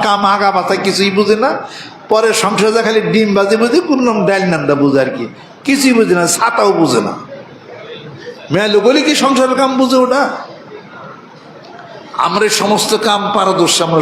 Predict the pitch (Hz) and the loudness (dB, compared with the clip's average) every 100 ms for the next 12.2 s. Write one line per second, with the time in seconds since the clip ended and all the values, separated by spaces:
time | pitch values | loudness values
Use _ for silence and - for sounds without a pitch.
0 | - 147 151 123 107 101 98 90 - - | 2 0 2 0 0 0 -2 -6 -14 -20
1 | - - - - - - - - - - | -20 -20 -20 -20 -20 -20 -20 -20 -10 -4
2 | 160 202 214 226 214 208 214 - 233 226 | -2 0 0 0 0 2 0 2 2 2
3 | 214 226 - 214 156 151 135 135 151 180 | 2 0 2 0 2 0 2 2 2 2
4 | 170 180 180 262 320 - - - 220 - | 2 0 0 -2 -2 -8 -6 0 0 2
5 | 220 208 185 185 180 147 123 110 - - | 2 4 4 4 4 4 2 0 -6 -12
6 | - - - 185 165 165 196 165 190 156 | -14 -8 -2 0 2 0 0 0 0 0
7 | 139 135 - - - - - - 202 - | 0 -2 -4 -8 -8 -18 -20 -16 -16 -14
8 | - - - - - - - - - - | -16 -18 -18 -18 -20 -20 -18 -18 -18 -20
9 | - - 170 202 208 208 214 208 - 180 | -12 -2 0 2 2 2 2 2 2 0
10 | 139 113 98 - - - - - - 151 | 2 0 -2 -6 -14 -20 -20 -20 -8 -2
11 | 170 202 214 214 202 202 208 214 214 220 | 0 2 2 2 2 2 2 2 2 2
12 | 214 | 2